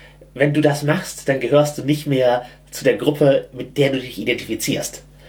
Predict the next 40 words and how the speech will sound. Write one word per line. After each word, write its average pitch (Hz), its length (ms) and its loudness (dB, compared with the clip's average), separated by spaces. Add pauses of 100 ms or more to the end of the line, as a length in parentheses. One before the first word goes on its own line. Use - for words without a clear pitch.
(260)
Halt, - 320 -4
du 120 160 -2
spielst 117 300 -4
Story 117 260 2
Games, 147 420 2
du - 80 -10
bist 98 180 -8
kein 101 100 -4
richtiger 120 240 0
Rollenspieler. 147 580 2 (440)
Dread 147 200 2
hat 156 120 2
keine 110 220 -4
Würfel, 120 180 4
es - 60 -4
hat 143 80 0
nur 117 80 -4
einen 113 80 -6
Jenga-Turm, 117 640 0
du 135 60 -4
spielst - 280 -6
kein 135 120 2
richtiges 143 340 0
Rollenspiel. - 560 0
Das - 80 -20
ist - 80 -6
eine 131 80 -2
Geschichte, 208 280 2
die 101 60 0
du 98 60 2
erzählst, - 340 -4
das 113 140 -10
ist - 100 -10
kein 113 160 0
Rollenspiel. 113 400 0
Obwohl 110 160 -2
die 117 80 0
Dynamik 120 380 -2
sich 113 180 -4
halt 107 220 0